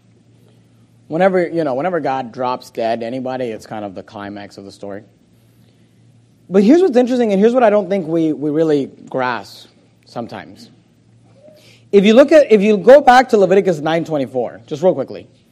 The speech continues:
the Bible says, "And there came a fire out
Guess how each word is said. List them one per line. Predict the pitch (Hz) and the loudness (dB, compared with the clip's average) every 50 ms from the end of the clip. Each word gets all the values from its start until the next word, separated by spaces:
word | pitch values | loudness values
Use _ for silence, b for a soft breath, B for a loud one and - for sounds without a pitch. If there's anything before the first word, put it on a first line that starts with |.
| b b b b b b b b b b b - | b b b b b b b b b b b -2
the | - | 2
Bible | 185 196 214 233 | 4 4 4 4
says, | 220 220 233 226 208 | 4 4 2 2 2
"And | 208 220 208 208 | 2 0 0 0
there | 202 202 | 0 -2
came | 202 - - 247 254 254 240 240 - - _ _ _ _ _ _ - | -2 -2 -2 -2 0 0 -2 -4 -8 -14 _ _ _ _ _ _ 0
a | 220 202 | 2 2
fire | 196 202 - - - 240 214 220 233 254 254 254 254 254 - - | 2 0 -4 -8 -4 -2 0 2 4 6 6 6 6 4 2 0
out | 185 190 196 202 214 208 - - - _ | 0 2 2 4 2 2 -2 -10 -18 _